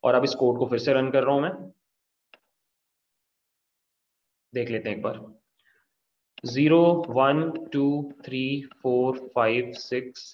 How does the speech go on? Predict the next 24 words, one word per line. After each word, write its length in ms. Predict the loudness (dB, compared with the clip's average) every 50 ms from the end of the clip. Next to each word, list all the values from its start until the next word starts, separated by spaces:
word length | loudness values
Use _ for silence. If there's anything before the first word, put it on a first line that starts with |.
| -6 -2
सेवन, 440 | 0 0 2 2 0 -2 -2 -4 -6 -4
एट 360 | -2 -2 -2 -2 -4 -8 -14 -20 _ _ _ _ _ _ _ _ _ _ _ _ 0
और 460 | 2 4 6 6 4 4 2 -2 -6 -8 -8
नाइन। 680 | -4 -2 -2 -2 -2 -2 -4 -4 -8 -10 -16 -20 -20 _ _ _ _ _ _ _ _ _ _ -4
नाइन 280 | 0 0 2 2 2
करने 280 | 2 2 0 0 0 -2
से 200 | -2 -4 -6 -6 -6 -10 -16 -20 _ _ _ _ _ _
थोड़ा 360 | -2 0 2 2 2 2 2
सा 400 | 2 0 0 -2 -2 -2 -6 -10 -12
यूआई 300 | -10 -4 -2 0 0 0
में 100 | 0 -2 -4
changes 380 | -4 -6 -4 -4 -6 -4 -2
आ 100 | -2 -2
रहे 120 | -2 -4 -6
हैं, 160 | -8 -12 -20 _ _ _ _ _ _ _ _ _ _
तो 320 | 0 2 2 2 0 -2 -4
इसको 200 | -6 -6 -8 -6
figure 220 | -4 -2 0 0
out 180 | 0 0 0 -2
करने 200 | -4 -4 -2 -4
का 100 | -4 -4
code 240 | -4 -4 -4 -6
लिखना 220 | -6 -8 -6 -6 -4
पड़ेगा 280 | -4 -4 -4 -4 -6